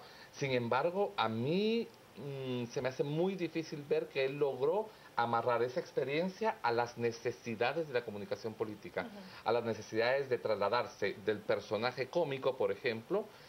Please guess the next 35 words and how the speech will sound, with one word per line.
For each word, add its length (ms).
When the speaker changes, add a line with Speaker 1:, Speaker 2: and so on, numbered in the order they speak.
Speaker 1:
a 120
un 160
personaje 580
que 120
fuera 260
un 80
contendiente 720
electoral. 420
Y 80
entonces 280
yo 140
creo 240
que 80
ahí 380
es 160
donde 260
vemos, 320
por 160
ejemplo, 260
de 60
alguna 260
manera, 460
un 140
poco 420
esa 380
como 640
falencia 560
que 100
podemos 340
Speaker 2:
Ujú. 100
Speaker 1:
encontrar. 400
Y 80
el 100
domingo, 360
pues, 180